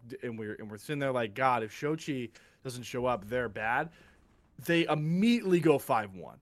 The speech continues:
And they go five one because Shochi is like, "Guys, I'm willing us here. I am willing us single-handedly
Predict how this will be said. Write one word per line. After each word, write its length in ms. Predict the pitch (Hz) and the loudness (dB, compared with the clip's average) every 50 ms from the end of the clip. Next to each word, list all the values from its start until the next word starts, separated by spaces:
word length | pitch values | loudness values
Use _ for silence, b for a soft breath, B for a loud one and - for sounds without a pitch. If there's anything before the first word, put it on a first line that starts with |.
| _ _ - | _ _ 0
And 200 | 160 156 147 147 | 2 2 2 2
they 80 | 147 | 2
go 220 | 135 - 208 277 285 | 6 8 8 8 8
five 360 | - - 202 165 143 131 131 | 10 10 10 10 10 8 6
one 400 | 143 160 151 127 107 95 87 92 120 | 4 4 4 4 2 0 -6 -4 0
because 520 | 143 175 165 - 175 175 160 147 127 117 - | 0 0 2 6 6 6 8 6 4 0 -6
Shochi 680 | 135 - - - 190 196 202 202 - 190 175 156 147 | -8 -4 4 8 10 10 10 8 6 2 2 4 4
is 200 | 135 131 135 123 | 4 2 0 0
like, 200 | 143 127 120 110 | -2 -2 -2 4
"Guys, 380 | - 147 143 139 135 127 120 - b b b b - | 6 8 10 10 10 8 4 0 b b b b 4
I'm 360 | 143 160 156 147 135 123 123 | 6 6 6 4 0 -6 -6
willing 400 | 123 127 147 151 139 131 120 110 | -2 4 4 4 4 4 0 -2
us 180 | 98 95 - - | -6 -8 -10 -10
here. 240 | 110 95 76 73 b b b b b | -8 -8 -8 -8 b b b b b
I 160 | 127 131 139 | -2 0 0
am 240 | 139 135 127 123 120 120 | 0 -2 -4 -6 -8 -6
willing 380 | 120 143 156 165 175 180 175 160 | -2 0 0 0 0 0 0 2
us 180 | 147 143 143 | 0 0 0
single-handedly 840 | - - 151 151 156 165 160 143 139 139 135 131 123 120 120 110 | -2 -4 -4 -4 -2 -2 -2 -2 -2 -4 -4 -4 -6 -6 -6 -8